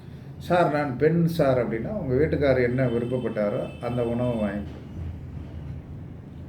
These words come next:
அதாவது, ஜோதிட சாஸ்திரத்துல என்ன சொல்லியிருக்கான்னா, சுக்கிரன் என்றால்,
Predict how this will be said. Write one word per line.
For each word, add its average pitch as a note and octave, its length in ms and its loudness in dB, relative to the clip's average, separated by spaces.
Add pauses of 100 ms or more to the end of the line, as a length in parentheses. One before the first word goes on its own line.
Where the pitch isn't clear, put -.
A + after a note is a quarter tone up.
(300)
அதாவது, D#3+ 280 6
ஜோதிட F3+ 380 8 (100)
சாஸ்திரத்துல D#3 600 2
என்ன D3 140 -2
சொல்லியிருக்கான்னா, A2+ 680 -2 (140)
சுக்கிரன் D#3 600 2
என்றால், A#2+ 500 2